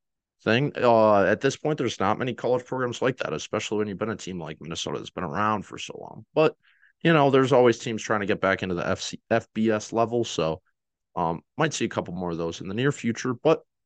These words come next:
thought I'd mention that. Hopefully the Gophers can avoid adding to that list, and then hopefully they can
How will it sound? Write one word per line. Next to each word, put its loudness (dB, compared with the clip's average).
thought 4
I'd 4
mention -2
that. -2
Hopefully 2
the 4
Gophers 2
can -4
avoid 8
adding 8
to 8
that 8
list, 4
and 2
then 4
hopefully 4
they 6
can -4